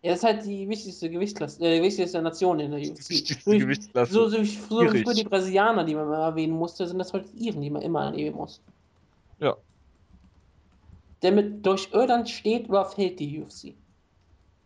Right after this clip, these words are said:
Speaker 1: Fällt Irland, fällt die U F C.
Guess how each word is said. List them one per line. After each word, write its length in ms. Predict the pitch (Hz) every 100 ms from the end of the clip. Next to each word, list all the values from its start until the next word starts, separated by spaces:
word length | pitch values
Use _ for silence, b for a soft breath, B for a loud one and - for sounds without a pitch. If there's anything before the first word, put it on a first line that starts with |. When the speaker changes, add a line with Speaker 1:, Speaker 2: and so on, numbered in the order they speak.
| - _ _ _ _ _ _ -
Speaker 1:
Fällt 340 | 196 220 -
Irland, 380 | 196 196 185 185
fällt 320 | - 170 165
die 180 | 165 160
U 60 | 143
F 60 |
C. 200 | - -